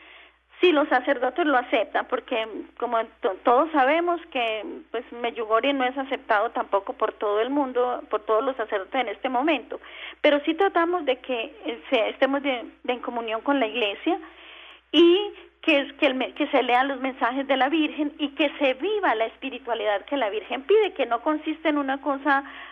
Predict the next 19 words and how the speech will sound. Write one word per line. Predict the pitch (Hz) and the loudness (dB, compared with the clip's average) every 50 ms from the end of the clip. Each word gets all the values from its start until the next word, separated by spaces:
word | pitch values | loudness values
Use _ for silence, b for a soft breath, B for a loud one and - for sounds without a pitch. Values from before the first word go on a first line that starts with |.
| B B B B B | B B B B B
mm, | 370 247 247 240 226 214 208 202 202 202 - - - - - | -10 -10 -8 -8 -10 -10 -12 -12 -12 -14 -14 -14 -12 -2 2
pues, | 277 269 262 269 - | 2 2 2 0 0
eh, | 277 269 254 247 240 233 220 214 208 214 - | 0 2 2 4 2 2 0 -2 -4 -2 0
extra, | 247 254 - - - 247 202 311 - 180 175 190 - - _ - | 0 0 2 2 4 4 4 2 0 -8 -12 -12 -14 -14 _ -8
eh, | 247 - - - - 190 | -8 -8 -6 -8 -10 -8
digamos, | - 220 226 240 247 269 294 262 | -2 2 4 4 6 6 4 4
rara, | 285 359 285 202 180 202 226 220 - | 4 2 4 4 2 2 0 -2 -4
sino | - 247 233 214 220 | -6 -4 -4 -4 -2
que | - 311 | 0 -2
lo, | 294 240 - | 0 -2 0
la | 185 202 202 392 | 0 0 0 2
que | - 392 | 0 0
pide | 381 381 370 359 330 | 2 4 4 4 4
la | 294 233 | 2 2
Virgen. | 202 196 170 - - - 180 - - b b b b b b b b b b b b b _ _ _ _ | 0 0 -2 -6 -8 -12 -16 -16 -18 b b b b b b b b b b b b b _ _ _ _
Pide | - 330 320 349 339 330 - - - | 2 2 4 4 2 0 -2 -8 -2
conversión, | - 277 254 247 - 226 - - - - 311 330 339 349 359 381 - - - _ _ _ _ _ _ _ _ _ _ _ _ _ - | 0 0 0 2 0 0 0 -2 -2 0 2 2 4 2 2 0 -4 -10 -16 _ _ _ _ _ _ _ _ _ _ _ _ _ 0
oración, | 233 220 202 202 - - - 320 320 330 339 359 370 381 - - _ _ _ _ _ _ _ _ _ _ | 2 2 2 0 -2 -2 -2 0 2 2 2 0 -2 -4 -10 -14 _ _ _ _ _ _ _ _ _ _
penitencia, | - 269 254 240 226 - - 294 349 359 370 359 320 - - 330 320 320 311 | -2 -2 -2 -4 -6 -4 0 2 2 2 2 0 -4 -4 -4 -2 0 0 -2